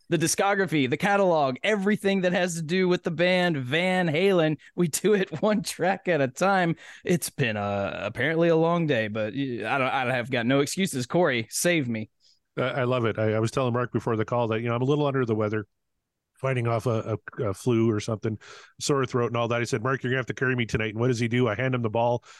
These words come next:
Speaker 2: and he butt fumbles it all over the
Speaker 1: Just
Speaker 2: field and
Speaker 1: drops
Speaker 2: just,
Speaker 1: it. Just
Speaker 2: yeah.
Speaker 1: drops it.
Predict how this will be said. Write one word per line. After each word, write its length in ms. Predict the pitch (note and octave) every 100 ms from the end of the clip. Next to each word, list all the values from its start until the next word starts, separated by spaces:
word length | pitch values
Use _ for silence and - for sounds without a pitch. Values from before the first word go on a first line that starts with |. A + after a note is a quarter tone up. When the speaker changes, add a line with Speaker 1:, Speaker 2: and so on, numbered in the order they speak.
| -
Speaker 2:
and 140 | - A#2
he 100 | A2
butt 240 | G2+ A#2+
fumbles 320 | C#3+ A2+ G2+
it 80 | G#2+
all 120 | A2 A#2+
over 80 |
the 60 | A2+
Speaker 1:
Just 140 | G#2
Speaker 2:
field 120 | - A2
and 40 |
Speaker 1:
drops 320 | - B2+ A2+ G#2
Speaker 2:
just, 120 | G#2
Speaker 1:
it. 100 | -
Just 220 | C3 A2
Speaker 2:
yeah. 40 | C3+
Speaker 1:
drops 540 | C#3 C#3 C3+ A2+ A#2
it. 200 | G#2+ G#2